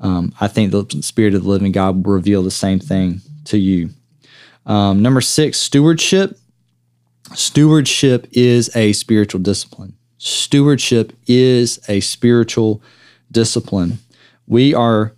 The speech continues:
we wanna use both our time and our treasure to reflect our salvation. We want our time and our treasure to reflect our salvation. Using our time wisely is preparation for heaven. Donald Whitney points this out in the book.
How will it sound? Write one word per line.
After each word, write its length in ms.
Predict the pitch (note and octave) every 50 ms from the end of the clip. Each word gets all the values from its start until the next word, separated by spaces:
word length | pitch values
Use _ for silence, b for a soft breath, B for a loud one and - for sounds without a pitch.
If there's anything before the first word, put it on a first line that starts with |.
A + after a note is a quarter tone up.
| _ -
we 160 | - B2+ C3+
wanna 220 | C#3+ C#3+ C#3 A#2+
use 340 | A2 G#2 A2 B2 B2+ B2+ A#2
both 240 | - A#2 A#2 A2+ A2
our 120 | G#2 G#2
time 580 | G#2 - - - C3 C3+ C#3 D3 D3 D3 D3 - -
and 120 | A#2+ A#2
our 120 | A#2+ B2
treasure 520 | A#2+ - - - B2+ A#2+ A2+ G#2 A2 G2+ G2+
to 180 | G2+ - -
reflect 640 | G#2+ G#2+ G#2+ G#2 - - - B2 B2 A#2 G#2 - -
our 120 | G2+ G2+
salvation. 720 | G#2 - - F#2+ F#2+ F2+ F#2 E2 E2 - - - - A#2 - _ _ _ _ _ _ _ _ _ _ _ b b b b b b b b b b
We 80 | A2+ A#2
want 240 | A#2 B2+ B2+ A#2+ A#2
our 120 | G#2+ G2+
time 480 | F#2 - - - B2+ B2+ B2+ B2+ B2+ B2+
and 80 | B2
our 80 | A#2+ A#2
treasure 380 | - - - A2+ G#2+ G2 G#2
to 160 | F#2 - - G2+
reflect 340 | G2+ - - G#2 F#2+ -
our 80 | G2 G2
salvation. 520 | G2 - G2+ F#2+ F#2+ F2 F2 - - F#2+
Using 320 | G2+ A#2+ C#3+ D#3 E3 E3+ E3
our 100 | D#3 D3+
time 360 | D#3 - - C#3 C3+ C3+ B2+
wisely 640 | A#2 A#2+ B2 B2+ B2+ B2+ A2+ - A2 G#2 G2 G2 F#2+
is 180 | - - -
preparation 680 | - - - C3 A#2+ - B2+ A#2 A2+ A2 G#2 - - G2+
for 160 | - - G2+
heaven. 440 | F2 G#2+ G2+ G2 D#2+ - - - G#2+
Donald 260 | - A2+ A#2 A#2 A2
Whitney 200 | A#2 A2 G#2+ G#2
points 300 | - - A2+ G#2 G2+ -
this 160 | G#2+ G#2 -
out 160 | A2+ G#2+ -
in 60 | G#2+
the 60 | G#2+ G2+
book. 340 | F#2 G2+ G#2 G2 G2 -